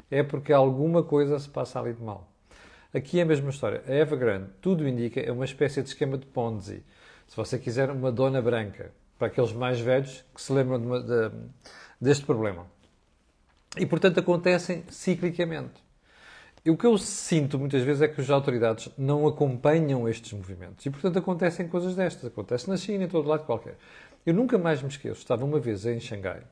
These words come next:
em trabalho, e estava a ver a televisão e uma referência ao Agricultural Bank of China. Sabe quantos clientes tinha este banco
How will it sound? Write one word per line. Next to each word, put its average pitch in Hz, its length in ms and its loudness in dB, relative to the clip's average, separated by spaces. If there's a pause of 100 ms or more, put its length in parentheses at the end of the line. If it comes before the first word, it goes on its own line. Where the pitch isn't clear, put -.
(760)
em 127 100 -4
trabalho, 101 440 -2 (600)
e - 40 -4
estava 170 360 4
a 143 60 8
ver 113 160 0
a 107 40 0
televisão 113 580 -2 (640)
e 147 320 0
uma 147 160 4
referência 147 720 0
ao 131 440 2
Agricultural 147 920 4
Bank 131 520 -4
of 113 140 -6
China. 98 480 -8 (1900)
Sabe 214 360 8
quantos 220 380 2
clientes 175 520 0
tinha 160 260 0
este 143 160 -4
banco 123 260 -4